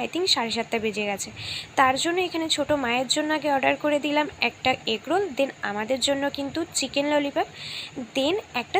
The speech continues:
চাউমিন নিয়ে নিয়েছি। তো চলো খেতে খেতে কিছু কথা শেয়ার করা যাক। তোমরা যারা ঠাকুর বাড়িতে এসেছো, তারা তো কম বেশি জানো, আর যারা এখনও আসোনি, অবশ্যই কিন্তু তোমরা একবার এখানে এসে ঘুরে যেও।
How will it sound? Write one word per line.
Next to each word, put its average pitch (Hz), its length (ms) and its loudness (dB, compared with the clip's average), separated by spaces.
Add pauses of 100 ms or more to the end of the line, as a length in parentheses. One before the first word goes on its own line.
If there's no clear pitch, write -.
(120)
চাউমিন 220 440 2
নিয়ে 214 220 0
নিয়েছি। 202 320 -2 (440)
তো 370 60 2 (140)
চলো 269 220 4 (100)
খেতে 269 280 0
খেতে 285 240 0
কিছু 320 160 -2 (140)
কথা 214 180 -6 (100)
শেয়ার 294 240 4 (100)
করা 294 260 8
যাক। 349 120 0 (180)
তোমরা 269 320 2
যারা 349 160 6 (100)
ঠাকুর 269 360 -2
বাড়িতে 311 240 2 (140)
এসেছো, 285 280 0 (100)
তারা 254 220 4
তো 269 40 -2 (100)
কম 247 120 2 (100)
বেশি 262 180 0 (120)
জানো, 233 200 0 (460)
আর 330 60 6 (120)
যারা 254 200 2 (100)
এখনও 339 220 0 (120)
আসোনি, 277 280 -2 (340)
অবশ্যই 277 580 -2
কিন্তু 302 220 -4 (120)
তোমরা 240 220 0 (100)
একবার 262 200 0 (240)
এখানে 254 260 -4 (120)
এসে 359 140 0 (140)
ঘুরে 220 300 2
যেও। 196 140 -2